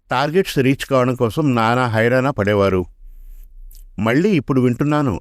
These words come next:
ఆ మాట. "ఇంతకీ ఏమిటా టార్గెట్స్?" అడిగాను నేను. "దాని గురించి చెప్పి నిన్ను ముందే భయపెట్టడం ఎందుకులే. అన్నట్లు మా group of hospitals వాళ్ళు మరో ఆరు నెలల్లో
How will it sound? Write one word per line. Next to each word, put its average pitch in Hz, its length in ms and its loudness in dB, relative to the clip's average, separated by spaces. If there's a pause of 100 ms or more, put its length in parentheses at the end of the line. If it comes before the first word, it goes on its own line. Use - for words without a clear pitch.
ఆ 101 100 0
మాట. 101 220 0 (640)
"ఇంతకీ 123 340 0
ఏమిటా 143 520 2
టార్గెట్స్?" 123 640 -2 (300)
అడిగాను 110 360 2
నేను. 92 240 0 (1040)
"దాని 131 320 0
గురించి 160 440 0
చెప్పి 147 280 2
నిన్ను 143 200 2
ముందే 127 320 2
భయపెట్టడం 120 560 0
ఎందుకులే. 107 480 0 (440)
అన్నట్లు 156 640 0 (400)
మా 135 220 2
group 135 460 0
of - 20 0
hospitals 123 640 -2
వాళ్ళు 127 280 2
మరో 113 460 0
ఆరు 117 240 2
నెలల్లో 127 560 0